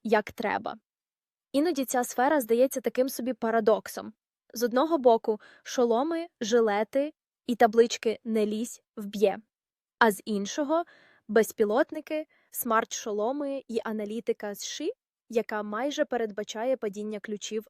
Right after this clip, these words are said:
з висоти. Серйозно, ви колись пробували розповісти класичному фахівцю з охорони праці про окуляри з доповненою реальністю, які показують, де стояти безпечно? В кращому випадку отримаєте легке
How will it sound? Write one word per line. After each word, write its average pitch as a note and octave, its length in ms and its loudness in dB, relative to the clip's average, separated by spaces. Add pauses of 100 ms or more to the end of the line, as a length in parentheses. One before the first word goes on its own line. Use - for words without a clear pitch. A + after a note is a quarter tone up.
з G#3 120 -10
висоти. G3+ 520 -6 (420)
Серйозно, G#3+ 840 2
ви A3+ 200 2
колись C4+ 300 -2
пробували A#3 500 0
розповісти G#3+ 600 -4
класичному A3 720 -6
фахівцю B3+ 600 -10
з A#3+ 160 -8
охорони A3 480 -6
праці A3 420 -4
про G#3 300 0
окуляри A#3 600 -2 (300)
з G#3 100 -6
доповненою A3 680 2
реальністю, G3+ 580 -6
які G3+ 200 -4
показують, A3+ 680 -4
де G#3+ 200 -2
стояти G#3 440 -6
безпечно? - 580 -10 (440)
В - 80 -20
кращому B3+ 480 -2
випадку B3+ 580 -2
отримаєте A#3 600 -4
легке G#3+ 460 -6